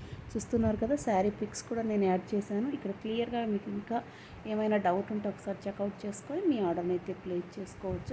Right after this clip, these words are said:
Cash on delivery అయితే అవైలబిలిటీ లేదండి, sorry for that. Only PhonePe, GPay సేమ్ నెంబర్, స్క్రీన్ మీద స్క్రోల్ అవుతుంది కదా, ఆ నెంబర్తోనే మీరైతే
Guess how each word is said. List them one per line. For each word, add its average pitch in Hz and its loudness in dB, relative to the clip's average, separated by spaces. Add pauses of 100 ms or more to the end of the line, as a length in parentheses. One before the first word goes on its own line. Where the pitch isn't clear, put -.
(120)
Cash 180 -4
on 185 -2
delivery 180 0
అయితే 175 -2 (560)
అవైలబిలిటీ 190 2
లేదండి, 180 2 (100)
sorry 175 4
for 180 0 (120)
that. 208 -4 (220)
Only 196 2 (220)
PhonePe, 196 -2 (160)
GPay 185 0 (100)
సేమ్ 180 2 (100)
నెంబర్, 202 0 (440)
స్క్రీన్ 220 0
మీద 214 0 (140)
స్క్రోల్ 190 2
అవుతుంది 185 0
కదా, 254 -2 (140)
ఆ 175 4 (120)
నెంబర్తోనే 180 2 (880)
మీరైతే 196 0